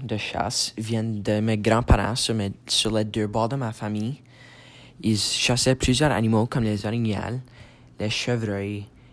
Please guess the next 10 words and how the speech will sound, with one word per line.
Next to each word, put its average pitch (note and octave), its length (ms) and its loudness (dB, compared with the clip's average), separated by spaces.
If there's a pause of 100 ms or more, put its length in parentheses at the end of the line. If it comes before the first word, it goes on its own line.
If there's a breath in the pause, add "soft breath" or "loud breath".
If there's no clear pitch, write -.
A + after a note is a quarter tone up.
(220 loud breath)
l'ours, A#2 680 6
les G#2+ 180 0
loups, G#2+ 420 0 (480 loud breath)
la F#2+ 80 0
perdrix, A2 600 2
les G#2 140 0
lapins, G#2 500 0 (720)
même A2+ 300 0
les A2 100 -4
canards. G2 480 -8